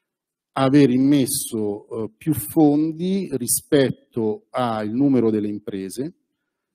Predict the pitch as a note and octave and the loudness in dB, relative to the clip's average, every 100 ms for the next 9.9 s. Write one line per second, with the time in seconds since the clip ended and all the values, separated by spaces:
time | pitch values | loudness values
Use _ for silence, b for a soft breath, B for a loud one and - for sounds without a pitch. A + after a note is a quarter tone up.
0 | _ - B2+ - - B2+ A#2 - _ A2+ | _ -6 -4 -4 -2 0 0 -4 _ -4
1 | A2 C3 C3 A#2 A2+ A2 G#2+ G#2 G#2+ A2 | -2 -2 0 0 -2 -2 -4 -6 -8 -6
2 | G2+ F#2+ G2+ _ D#3+ F3+ - - - D3+ | -6 -6 -12 _ -4 -4 -8 -8 -4 -2
3 | B2+ B2 B2+ F3 E3 D#3 D3 D3 D3 D3 | 0 -2 -2 -6 -2 -2 0 2 0 0
4 | C3 C3 B2 - D3+ C3+ A2 G#2+ B2+ E3 | -4 -4 -6 -6 -4 -2 -2 -4 -2 -2
5 | D#3+ A#2 A#2 A#2 G#2+ A2 A2+ A#2 G#2+ G#2+ | -2 -2 -2 -6 -6 -6 -4 -4 -4 -8
6 | A2 A2 - - - A2+ G#2+ A#2 D3 _ | -10 -12 -12 -12 -10 -10 -10 -10 -12 _
7 | _ _ - D3 C3+ C3+ C3+ B2+ - B2+ | _ _ 0 4 4 4 2 0 -4 -4
8 | B2 - - G#2 G2+ G2+ E2 D#2+ _ - | -4 -4 -6 -6 -12 -10 -10 -12 _ -4
9 | C3 B2+ B2 A#2 A#2+ B2+ C#3+ B2+ A2 | -2 0 -4 -6 -6 -2 0 0 -2